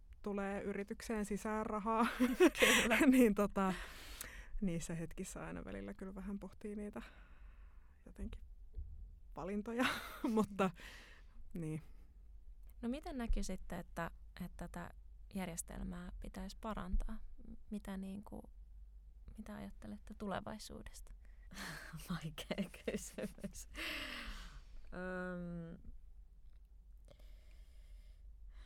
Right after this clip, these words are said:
Speaker 3: no, mä en, mä en tiedä, miten sitä vois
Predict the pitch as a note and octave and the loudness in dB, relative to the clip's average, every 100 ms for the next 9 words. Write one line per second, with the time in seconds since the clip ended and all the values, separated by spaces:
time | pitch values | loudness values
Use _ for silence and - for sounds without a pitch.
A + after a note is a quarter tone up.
0 | - - - - - - - - - - | -14 -14 -14 -14 -16 -16 -14 -14 -14 -16
1 | - - - G#3+ G#3 G3+ - G3 - - | -14 -14 -12 -8 -4 -4 -6 -12 -12 -14
2 | - - - - - - G#3 G#3 G#3 - | -14 -16 -16 -16 -14 -6 -2 -2 -4 -8
3 | - - G#3 G3+ G#3 G3+ G3 F#3+ F#3+ F#3+ | -14 -8 -6 -4 -4 -2 -2 -2 -2 -4
4 | F3 F#3 F#3+ F3 F3+ F#3 F3+ | -4 -8 -6 -4 -4 -4 -6